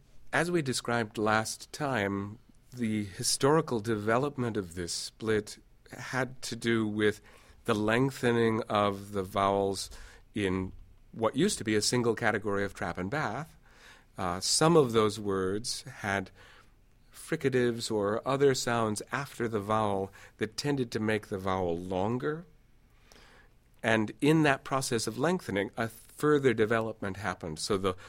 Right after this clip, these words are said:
lengthened bath changed its quality. And so the word bat and the word bath changed slightly because of the phonetic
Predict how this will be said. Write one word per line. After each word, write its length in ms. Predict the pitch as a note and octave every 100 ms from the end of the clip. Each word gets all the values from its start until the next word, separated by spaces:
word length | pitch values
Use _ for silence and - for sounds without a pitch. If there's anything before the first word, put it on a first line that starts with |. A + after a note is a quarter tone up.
| - -
lengthened 760 | - A2 C#3 D3 - G#2 G#2 G#2
bath 720 | A2 G#2+ A2 G#2+ A2 - - - - - - _ - _ _ _ - -
changed 420 | - C#3+ C3+ A#2+ A2+
its 140 | -
quality. 640 | - A#2+ G#2 E2 D#2+ F#2 -
And 160 | G#2 G2
so 380 | - G#2 G2 - - - - - - _ - - -
the 100 | G#2+
word 280 | A2+ G2+ -
bat 420 | B2 C#3+ - - -
and 120 | G#2
the 40 |
word 320 | G#2 G2+ G2 - _ -
bath 640 | A2+ G#2 A2 C3 - - _ _ - _ - - - - _
changed 720 | - D#3 D#3+ D3+ C#3 C3 -
slightly 580 | - B2 B2+ B2+ A2+ A2
because 540 | G#2 G#2+ - E3+ D#3+
of 140 | C3+ A2+
the 80 | G#2
phonetic 400 | G#2 G2+ F#2+